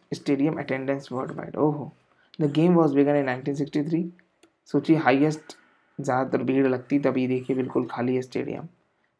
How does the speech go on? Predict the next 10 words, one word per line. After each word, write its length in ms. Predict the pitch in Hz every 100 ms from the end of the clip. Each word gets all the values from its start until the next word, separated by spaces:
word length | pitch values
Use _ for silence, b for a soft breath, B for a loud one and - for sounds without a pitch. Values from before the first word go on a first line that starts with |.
| -
समय 160 | 190 196
समय 220 | 180 180
की 120 | 180 151
बात 220 | 143 160
है। 60 | 151
The 100 | 139
Bundesliga 480 | 143 151 165 151 156 165
is 140 | 160 - b b b b _ _ _ -
number 420 | 156 160 165 147 -
of 120 | -